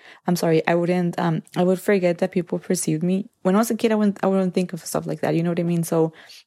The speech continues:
a lot of people would be like, "Oh, you're doing this. Why don't you do this and that or whatever?"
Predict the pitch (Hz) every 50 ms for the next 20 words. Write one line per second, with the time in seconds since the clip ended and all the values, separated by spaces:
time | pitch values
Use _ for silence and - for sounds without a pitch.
0 | _ _ _ _ _ _ _ _ - _ - 175 180 190 202 202 220 202 202 202
1 | 202 190 185 180 165 - - - - - - 226 247 254 254 226 208 196 185 196
2 | 196 202 196 214 254 269 226 185 175 - 180 175 180 185 190 190 175 185 190 185
3 | 202 220 202 - - 170 170 180 175 165 165 165 165 160 160 165 156 156 151 156